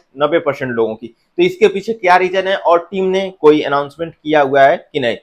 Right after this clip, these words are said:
तो सबसे पहले बहुत सारे लोग कह रहे होंगे कि टीजी announcement हो रहा है, listing हो रही है मई अप्रैल में, ये सब सारी,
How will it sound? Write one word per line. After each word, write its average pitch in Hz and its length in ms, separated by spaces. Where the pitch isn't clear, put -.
तो 165 60
सबसे 175 340
पहले 131 400
बहुत 160 200
सारे 170 200
लोग 180 180
कह 170 100
रहे 165 100
होंगे 170 160
कि 165 100
टीजी 147 360
announcement 143 580
हो 135 80
रहा 131 160
है, 135 280
listing 143 420
हो 139 80
रही 143 220
है 143 240
मई 139 200
अप्रैल 131 360
में, 139 200
ये 143 120
सब 139 160
सारी, 135 220